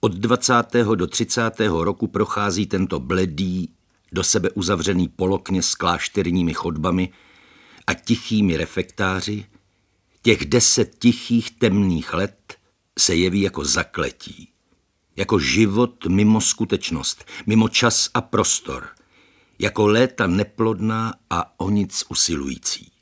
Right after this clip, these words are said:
A přesto se za těchto deset let v klášterní škole naučí Josef Fouché mnohému,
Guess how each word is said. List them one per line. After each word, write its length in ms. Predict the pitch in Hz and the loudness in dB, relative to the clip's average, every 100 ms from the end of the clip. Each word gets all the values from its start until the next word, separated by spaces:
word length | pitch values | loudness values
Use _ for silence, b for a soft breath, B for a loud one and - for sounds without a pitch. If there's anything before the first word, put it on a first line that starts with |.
| _ _ _ _ _ _ _ _ _ _ _ - | _ _ _ _ _ _ _ _ _ _ _ -2
A 80 | - | -2
přesto 580 | - - 143 - - 165 | 0 0 2 2 0 0
se 200 | - 98 | 0 -2
za 120 | 107 | -2
těchto 340 | 135 - - | -4 -4 -2
deset 500 | 110 117 - 110 - | -2 -2 -2 -2 -2
let 180 | 117 117 | -4 -4
v 80 | - | -6
klášterní 680 | 101 110 - - 110 101 82 | -4 -4 -4 -4 -4 -4 -4
škole 380 | - - 110 | -6 -2 -2
naučí 420 | 95 101 98 - 87 | -2 -4 -6 -6 -6
Josef 280 | 95 101 | -4 -6
Fouché 480 | - - 87 - 90 | -8 -12 -8 -8 -8
mnohému, 800 | 80 80 80 71 87 85 90 92 | -6 -6 -6 -6 -6 -6 -6 -6